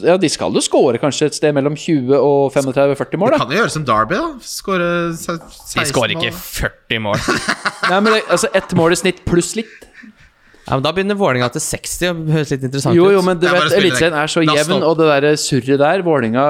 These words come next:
Speaker 1: kan bli nummer seks og ha førtifem, førtitre målforskjell. Mens Jerv kan bli nummer seksten og ha skåret trettini.
Speaker 3: Jeg synes det er vanskelig å skjønne hvem som skal score de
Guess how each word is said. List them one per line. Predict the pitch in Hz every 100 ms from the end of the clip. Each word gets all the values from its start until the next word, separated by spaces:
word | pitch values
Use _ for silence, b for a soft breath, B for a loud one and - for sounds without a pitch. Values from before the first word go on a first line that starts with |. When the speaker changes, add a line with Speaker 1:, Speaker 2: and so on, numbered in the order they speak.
| 147
Speaker 1:
kan | 151 151
bli | 135
nummer | 135 139
seks | 175 - - 113
og | 151
ha |
førtifem, | 147 151 151 - 127 117 117
førtitre | 139 135 - 120 117
målforskjell. | 123 95 - 147 - _ _ _ _ -
Mens | 139 131
Jerv | 131 113 131
kan | 123 135
bli | 127 123
nummer | 127
seksten | - 120 95 - 120
og | 117
ha | 120
skåret | - 117 101 -
trettini. | 107 127 120 117 139 - B B B
Speaker 3:
Jeg |
synes | - 131
det | 185
er |
vanskelig | 175 - 180
å |
skjønne | 196 160
hvem | 151 143
som | 139
skal | 170
score | - 131 131
de | 139